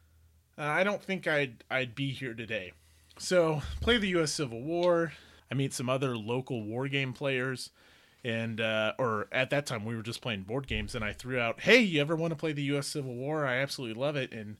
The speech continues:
uh, they said yes. So we played, and then that was getting into late two thousand seventeen, played it again, and then we started dabbling into other things. We played some coin games.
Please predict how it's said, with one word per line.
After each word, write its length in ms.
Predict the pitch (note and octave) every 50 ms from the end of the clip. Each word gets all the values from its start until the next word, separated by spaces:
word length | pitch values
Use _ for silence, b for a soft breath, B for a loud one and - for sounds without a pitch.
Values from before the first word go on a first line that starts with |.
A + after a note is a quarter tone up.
| b b b b b -
uh, 140 | C3 B2
they 140 | A2+ C3 C#3+
said 220 | C#3+ - D3 A#2 G#2+
yes. 480 | A#2+ D3 D#3 B2 F2 - - - - b b b b b b b b b b b b b b b _ _ _ _
So 200 | - - E3 D#3+
we 140 | C#3 D3+ E3
played, 580 | D3 - F3+ F3 E3+ D#3+ D#3+ E3 D#3+ D#3 D#3 B B B B B B B _ _
and 160 | - A#2+ C3
then 260 | C3 C3+ C3+ C3+ C3 - _ _ _ _ _ _ _ _
that 200 | - B2+ C#3 D3
was 360 | D3 D3 C#3+ C#3 C3 - - -
getting 280 | - C3+ C3 C#3 C3+
into 160 | C3+ C3 B2+
late 280 | B2 B2 C3+ C#3+ C3+ -
two 120 | - D3+
thousand 380 | C#3 - B2+ B2 A#2+ G#2 A#2+ A2
seventeen, 800 | - - B2+ A2+ G#2+ G2+ - - E3 E3 D#3+ D#3 D3+ D3+ D3 C#3+ b b b b b b b b b b b _
played 240 | - - B2 A#2 G#2+
it 100 | A#2 G2+
again, 640 | G#2 G2+ A2 B2 C#3+ D3 D3+ D3+ D3+ D3 D3+ D3+ D3 b b b b b b b b b - -
and 160 | B2 A#2+ B2
then 100 | B2 B2+
we 80 | B2+ A#2+
started 380 | - - C#3 B2 A#2+ A#2 G#2
dabbling 580 | G#2+ A#2 A2 A2+ G#2 A2 A2+ A2 G#2+ G#2 G2+ G2
into 160 | G2 G2+ - - -
other 220 | E3 E3 E3 D#3
things. 280 | D3+ E3 D3 C#3 C3 B2
We 80 | B2+
played 240 | - - B2 A2 G2+
some 140 | - - - -
coin 360 | - - D#3 D#3+ D#3 D3+ D3+
games. 640 | C3+ C#3+ C#3+ C#3 C#3 C#3 C3+ C3 - - - -